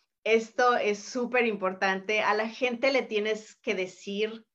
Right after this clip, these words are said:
qué es lo que quieres. Tienes que hacer una call to action. Y esto, de verdad,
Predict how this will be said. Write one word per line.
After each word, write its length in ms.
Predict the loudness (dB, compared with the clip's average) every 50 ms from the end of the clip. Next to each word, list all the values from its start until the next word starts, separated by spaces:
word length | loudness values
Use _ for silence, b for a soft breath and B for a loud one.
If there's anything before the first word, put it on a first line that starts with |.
| _ _
qué 180 | 0 4 4 4
es 180 | 4 2 -2
lo 200 | -2 -2 -2 -2
que 180 | -2 -6 -8 -8
quieres. 560 | -6 -4 -4 -4 -4 -6 -12 -20 -20 -20 _ -4
Tienes 320 | -2 -2 -2 -2 -4 -6
que 100 | -4 -4
hacer 260 | -4 -4 -4 -6 -6 -4
una 320 | -4 -2 -2 -4 -4 -2
call 260 | -4 -4 -4 -4 -6
to 140 | -4 -2 0
action. 440 | 0 0 -2 -6 -12 -12 -12 -16 -18 b b b b b b b b b b _
Y 180 | -4 0 2 2
esto, 680 | 2 0 -4 0 2 2 4 6 6 4 4 2 -2
de 160 | -2 0 2 4
verdad, 540 | 4 2 4 4 4 6 6 4 2 -2